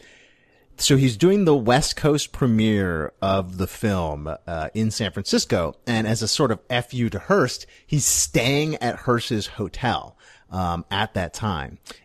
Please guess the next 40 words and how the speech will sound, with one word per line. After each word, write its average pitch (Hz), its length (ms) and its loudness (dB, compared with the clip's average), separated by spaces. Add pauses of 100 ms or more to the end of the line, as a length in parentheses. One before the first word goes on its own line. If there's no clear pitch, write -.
(100)
And, 92 640 -2
um, 90 400 -2
you 113 120 0
know, 95 200 -2
according 139 600 2
to 110 260 0
myth, 80 480 -8 (240)
he 113 260 0
meets 127 380 0
up 110 280 0
with, 92 520 -4
um, 78 520 -8 (1300)
uh, 80 320 -6
Hearst - 540 0
in 123 120 0
the 104 120 2
elevator 76 680 -4
and, 76 460 -8
you 82 60 -8
know, 76 280 -8 (400)
you 73 80 -12
know, 90 60 -12
says, 85 200 -10
"Hello, 127 240 -6
my 90 100 -2
name 78 200 -6
is 76 160 -10
Mister 80 200 -14
Wells. 101 300 -2
I'm 80 100 -4
premiering 73 320 -8
a - 60 -14
film 135 240 0
tonight. 127 320 -2
If - 160 -6
you 78 60 -8
would 69 100 -8
love 73 300 -10
to, - 100 -12
if - 60 -10